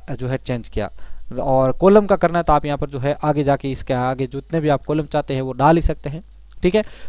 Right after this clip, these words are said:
तो ये आज सिंपल सा और एक शॉर्ट सा वीडियो था अपडेट कमांड के बारे में।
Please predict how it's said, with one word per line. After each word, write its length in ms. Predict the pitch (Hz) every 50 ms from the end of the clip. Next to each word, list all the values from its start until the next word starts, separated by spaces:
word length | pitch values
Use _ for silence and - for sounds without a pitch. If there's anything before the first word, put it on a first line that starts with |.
| - -
तो 60 | - 240
ये 140 | 247 269
आज 380 | 254 - 202 196 214 226 208 - - -
सिंपल 320 | - - 208 208 208 - 240
सा 240 | - 233 226 208 202
और 120 | 202 196
एक 120 | 190 -
शॉर्ट 240 | - - 233 247 233
सा 100 | - 214
वीडियो 240 | 190 185 190 185 190
था 240 | - - 180 180 175 - - - - - - -
अपडेट 360 | - 226 190 185 226 220 202 -
कमांड 340 | - 127 120 117 113 113 101
के 100 | - 110
बारे 220 | 95 95 95 107
में। 120 | 101 -